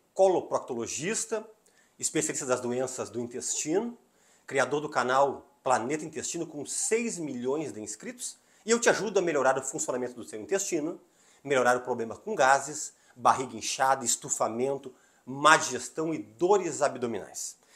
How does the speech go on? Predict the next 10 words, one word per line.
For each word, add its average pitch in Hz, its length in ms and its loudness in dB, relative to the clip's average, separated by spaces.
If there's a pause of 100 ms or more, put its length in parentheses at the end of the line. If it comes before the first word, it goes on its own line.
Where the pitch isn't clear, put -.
(260)
Na 214 240 4
verdade, 196 480 4
existem 180 340 -4
três 180 420 0
erros 170 420 2
muito 202 580 -2
frequentes 147 800 -4 (460)
que 208 240 -8
prejudicam 196 640 2
muito 254 520 2